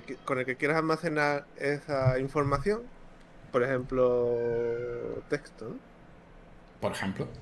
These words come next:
Speaker 1: Y luego escribes el texto que quieres almacenar.
Speaker 2: Hola, mundo.
Speaker 1: ¿Vale? Y luego ya, cada vez que llames a ese texto, pues automáticamente se sustituirá por el valor que tiene, ¿vale?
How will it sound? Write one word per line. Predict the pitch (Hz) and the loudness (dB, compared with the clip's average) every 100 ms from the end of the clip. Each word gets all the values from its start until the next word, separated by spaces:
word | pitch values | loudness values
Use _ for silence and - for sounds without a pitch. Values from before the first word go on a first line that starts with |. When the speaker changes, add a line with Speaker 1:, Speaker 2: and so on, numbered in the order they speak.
| - | -4
Speaker 1:
Y | 156 | 2
luego | 165 160 156 | 8 8 8
escribes | 180 175 175 - - | 6 4 4 -2 -2
el | 147 | -2
texto | - 143 147 - 151 | 0 0 0 0 0
que | 143 | 0
quieres | - 131 127 131 | 0 0 0 0
almacenar. | 135 123 123 180 165 - - - - - - - - - - - - - - - - - - - - - | 0 -2 -6 -6 -8 -14 -20 -20 -20 -20 -20 -20 -20 -20 -20 -20 -20 -20 -20 -20 -20 -20 -20 -20 -20 -2
Speaker 2:
Hola, | 101 85 | 0 0
mundo. | 87 | -2
Speaker 1:
¿Vale? | 135 208 - - - - - - - - - - - - - - - - - - | -2 -2 -6 -18 -18 -18 -20 -20 -20 -20 -20 -20 -20 -20 -20 -20 -20 -20 -18 0
Y | 165 | 6
luego | 180 180 | 8 8
ya, | 190 214 | 6 4
cada | - 139 | 4 4
vez | 127 135 - | 4 2 0
que | 165 160 - 156 | 2 2 2 0
llames | 165 180 135 127 | 2 2 0 -2
a | 127 | -2
ese | - 156 | -2 -4
texto, | 214 220 - 254 - - - | -2 -4 -6 -14 -14 -20 -2
pues | 147 | 0
automáticamente | 135 135 135 135 156 160 160 | 2 2 2 4 2 2 4
se | - 170 | 2 2
sustituirá | 160 - 135 135 127 151 | -4 -2 0 2 4 2
por | 175 175 | 4 2
el | |
valor | 131 120 117 | 4 2 2
que | 131 | 0
tiene, | 190 196 117 - - - - - | -2 -4 -4 -16 -20 -20 -20 -8
¿vale? | 135 | -8